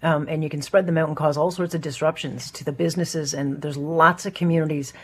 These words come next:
certainly around Queen's Park. Um, in your mind,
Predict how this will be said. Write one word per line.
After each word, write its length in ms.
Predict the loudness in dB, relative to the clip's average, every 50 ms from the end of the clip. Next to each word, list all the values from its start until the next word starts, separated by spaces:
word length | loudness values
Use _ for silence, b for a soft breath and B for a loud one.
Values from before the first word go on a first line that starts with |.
| B B B B B B
certainly 320 | -2 0 0 2 2 2
around 280 | 2 2 0 0 0 -2
Queen's 320 | -4 -2 -2 -2 -2 -4
Park. 460 | -4 -2 0 2 2 0 -2 -6 -12 B B B B B B B B B B
Um, 380 | -2 0 0 0 0 -2 -4 -4 -6
in 180 | -4 0 4 4
your 200 | 6 6 6 4
mind, 600 | 6 6 4 4 4 2 2 0 -2 -4 -4 -6